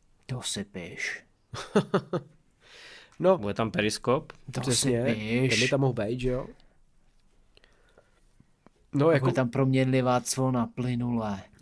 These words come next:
Speaker 2: Už teďka je to tak velký, že to, že to zabírá vlastně, eh, víc jak půlku šířky toho telefonu, ty tři objektivy, takže jako myslím si, že místa je tam dost, že jo, pořád.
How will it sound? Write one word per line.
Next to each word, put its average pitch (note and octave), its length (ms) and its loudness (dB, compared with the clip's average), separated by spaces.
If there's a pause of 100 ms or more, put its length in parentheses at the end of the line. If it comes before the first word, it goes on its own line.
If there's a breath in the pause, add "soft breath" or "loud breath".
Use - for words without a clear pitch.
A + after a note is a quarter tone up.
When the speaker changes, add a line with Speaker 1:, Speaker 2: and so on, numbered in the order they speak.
(100)
Speaker 2:
Už - 160 -6
teďka D3 300 2
je G3+ 60 6
to G#3+ 80 4
tak G#3 160 2
velký, C3+ 360 2
že F3 120 2
to, F3 260 4
že C3+ 120 0
to D#3 120 -4
zabírá D#3 480 0
vlastně, D#3 420 0
eh, E3 140 0 (1400)
víc A#2+ 480 -4
jak C3+ 160 2 (380)
půlku E3+ 720 4
šířky C3 760 -2
toho C3 200 0
telefonu, G#2 680 -6 (720 soft breath)
ty A2+ 100 -10
tři - 180 -8
objektivy, B2 720 -4 (280)
takže A2+ 500 -2 (400 soft breath)
jako A#2 260 0
myslím D#3 300 4
si, E3 160 0
že E3 400 4 (140)
místa D#3 480 0
je F3 60 6
tam F#3 180 4
dost, - 440 4 (480)
že G2+ 120 -4
jo, G2 140 -4 (180)
pořád. F#2+ 320 -4